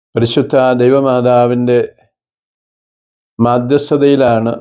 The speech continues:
ഈ ദേവാലയം സ്ഥാപിതമായിരിക്കുന്നത്. പരിശുദ്ധ ദൈവമാതാവിൻ്റെ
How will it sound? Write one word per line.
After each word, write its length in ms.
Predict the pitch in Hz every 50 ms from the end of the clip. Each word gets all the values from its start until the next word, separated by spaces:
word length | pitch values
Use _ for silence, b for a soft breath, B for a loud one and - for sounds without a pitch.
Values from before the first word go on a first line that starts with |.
| - _ _ _ _ _ _ _ _ _ _ _ _ - 110
ഈ 80 | 120
ദേവാലയം 680 | 117 113 117 117 120 123 123 123 120 123 127 123 123 120 - - - _ _ _ _ _ _ _ -
സ്ഥാപിതമായിരിക്കുന്നത്. 1300 | - - - _ - - 123 120 120 123 123 131 120 117 110 104 107 104 107 101 - 107 95 85 - - _ _ _ _ _ _ _ _ _ _ _ _ _ _ _ _ _ _ _ _ _ _ _ _ _ _ _ _ _ _ _ _ _ _ _ _ -
പരിശുദ്ധ 420 | 131 127 135 - - 156 151 160 160 156 156
ദൈവമാതാവിൻ്റെ 1040 | 156 147 143 147 147 147 151 147 147 143 143 143 143 143 143 143 143 143 139 139 139